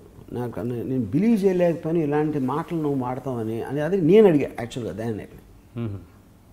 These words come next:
Speaker 1: అప్పుడు దయానాయక్ నాకు ఎక్స్‌ప్లనేషన్ ఇచ్చాడు.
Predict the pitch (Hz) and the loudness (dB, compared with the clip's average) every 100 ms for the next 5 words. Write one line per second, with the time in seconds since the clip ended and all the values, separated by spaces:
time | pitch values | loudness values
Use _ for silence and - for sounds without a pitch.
0 | _ _ - - - 165 190 156 196 196 | _ _ -20 -8 -4 2 4 6 4 4
1 | 180 180 165 147 - 151 131 98 82 - | 2 -2 -2 -4 -4 -6 -6 -10 -12 -16
2 | - | -20